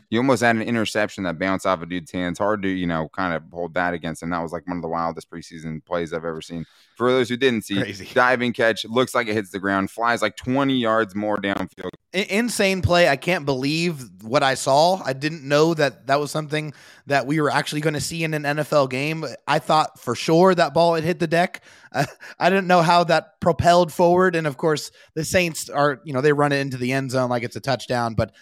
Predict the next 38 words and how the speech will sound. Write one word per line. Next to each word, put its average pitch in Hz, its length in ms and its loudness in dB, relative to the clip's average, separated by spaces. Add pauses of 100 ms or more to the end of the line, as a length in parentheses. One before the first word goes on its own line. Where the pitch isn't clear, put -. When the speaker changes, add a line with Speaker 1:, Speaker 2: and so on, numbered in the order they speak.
(100)
Speaker 2:
that 143 100 4
Speaker 1:
Sure. 160 60 2
Speaker 2:
play 151 180 2
does 156 360 4
get 135 260 -4
blown 143 360 2
dead. 139 240 2
But 151 140 2
it's 175 120 -2
also 190 260 2
like, 139 280 -2 (560)
of 208 160 6
course, 170 320 6
this 139 180 0
happens 135 440 2
in 160 160 -4
the 151 100 2
preseason. 143 800 0 (260)
This 185 180 2
is 170 180 -2
the 175 140 -2
only 202 380 2
time 180 440 0
that 160 120 0
we 180 100 0
see 185 260 -2
plays 147 380 2
like 143 220 0
this. 123 380 -4 (340)
And 139 360 0 (120)
it's 135 180 -6
just 135 140 -4
like, 131 140 2
okay, 98 380 -2 (100)
thank 180 220 0
God 165 440 4
Speaker 1:
Yeah. 71 220 -10 (120)
Speaker 2:
this 156 540 -2